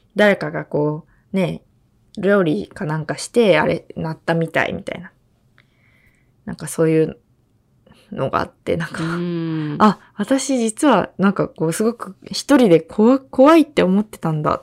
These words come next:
Speaker 1: みたいなのを思った。
Speaker 2: うん。
Speaker 1: なんかね、ごめんね、こ-、こんな感想で申し訳ないんだけど。<laughs>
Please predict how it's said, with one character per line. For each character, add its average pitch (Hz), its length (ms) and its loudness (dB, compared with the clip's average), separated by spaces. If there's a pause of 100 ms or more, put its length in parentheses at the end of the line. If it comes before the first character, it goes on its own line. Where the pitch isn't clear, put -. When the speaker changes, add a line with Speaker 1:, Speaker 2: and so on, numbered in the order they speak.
(100)
Speaker 1:
み 170 100 -2
た 160 140 -8
い - 40 -6
な 160 120 -8
の 156 140 -8
を 165 40 -6 (240)
思 175 280 2
っ 175 40 2
た。 226 60 0
Speaker 2:
う - 40 2
ん。 247 280 4
Speaker 1:
な 233 80 4
ん 202 60 2
か 185 80 2
ね、 175 160 0
ご 180 120 4
め 208 120 2
ん 247 40 -2
ね、 269 120 0
こ-、 226 300 0
こ 285 120 2
ん 285 140 -2
な 262 180 -2 (180)
感 240 220 0
想 233 200 0
で 214 100 0
申 202 180 -4
し 214 80 -6
訳 220 160 -2
な 214 80 0
い 190 60 -2
ん 160 40 -8
だ 156 60 -10
け - 100 -16
ど。 175 80 -14
<laughs> - 80 -10